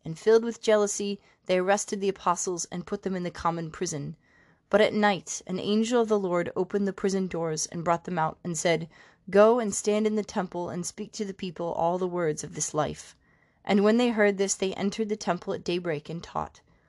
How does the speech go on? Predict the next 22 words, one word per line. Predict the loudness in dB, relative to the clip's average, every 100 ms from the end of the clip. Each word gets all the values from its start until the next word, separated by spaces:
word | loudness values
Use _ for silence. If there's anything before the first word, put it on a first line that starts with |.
| _ _ _
Now | 4
the | 6
high | 4 2
priest | 2 0 -2 -4
came, | -2 -2 -2 -4
and | 0
those | 2 2
who | 2
were | 2
with | 0 -4
him, | -8 -8
and | -8
called | 2 4 4
together | 2 2 2
the | -4
council | -4 -6 -6 -6 -6 -4
and | 2
all | 4 4
the |
senate | 0 -4 -4
of | -4 -6
Israel, | -4 0 -2